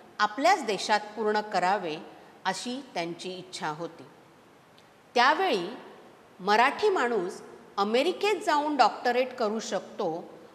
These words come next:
अशी सूचना त्यांना मिळाली, पण त्यांनी त्या सूचनेला नाकारले व आपले शिक्षण भारतातच पूर्ण केले. त्यांच्या आयुष्यातली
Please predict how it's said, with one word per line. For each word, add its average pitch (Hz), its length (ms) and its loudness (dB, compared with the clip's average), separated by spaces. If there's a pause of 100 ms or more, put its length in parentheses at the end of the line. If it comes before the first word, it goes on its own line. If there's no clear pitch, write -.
अशी 320 420 -2 (460)
सूचना 226 640 2 (120)
त्यांना 180 320 0
मिळाली, 151 420 -4 (760)
पण 240 320 6 (600)
त्यांनी 208 520 2 (380)
त्या 226 160 0
सूचनेला 208 840 -2 (160)
नाकारले 165 720 -2 (520)
व 180 60 0
आपले 185 400 4
शिक्षण 190 560 -2 (1400)
भारतातच 196 840 2
पूर्ण 170 400 -2 (540)
केले. 127 260 -8 (1000)
त्यांच्या 269 400 4
आयुष्यातली 302 880 -2